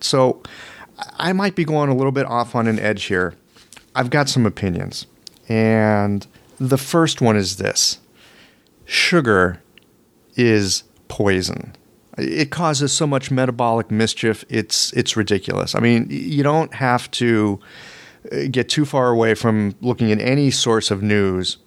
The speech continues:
to know that obesity and, and even worse,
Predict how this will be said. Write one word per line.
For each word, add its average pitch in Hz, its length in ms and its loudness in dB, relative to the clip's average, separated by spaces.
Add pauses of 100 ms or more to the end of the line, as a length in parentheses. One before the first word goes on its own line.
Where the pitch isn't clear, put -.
(380)
to 117 100 0
know 104 580 2 (320)
that 98 680 0 (260)
obesity 117 960 0
and, 104 280 0
and 120 100 2
even 120 280 0
worse, 107 360 0